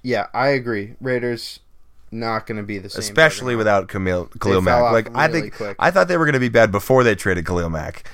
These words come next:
Speaker 2: The John Gruden thing has a chance to go very wrong. Derek Carr tweeted, "No way," after they traded, traded Khalil Mack. Uh, Amari Cooper looked like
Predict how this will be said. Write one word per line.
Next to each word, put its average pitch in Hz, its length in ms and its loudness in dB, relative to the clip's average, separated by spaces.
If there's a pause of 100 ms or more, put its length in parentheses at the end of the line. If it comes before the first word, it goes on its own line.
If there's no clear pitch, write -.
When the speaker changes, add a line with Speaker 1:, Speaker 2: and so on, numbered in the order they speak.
(300)
Speaker 2:
The 117 80 -2
John 135 320 2
Gruden 127 320 -2
thing 117 540 -2 (100)
has 110 160 2
a 104 40 -4
chance 110 320 0
to 110 80 -4
go 104 140 4
very 95 260 4
wrong. 120 500 6
Derek 120 320 4
Carr 117 200 4
tweeted, 107 400 -2
"No 101 320 4
way," 107 580 0
after 110 280 -2
they 107 80 0
traded, 110 340 -6 (200)
traded 107 260 -2
Khalil 107 220 -2
Mack. 101 360 0 (480)
Uh, 98 500 4 (280)
Amari 123 260 4
Cooper 113 420 2
looked 110 320 -2
like 104 400 2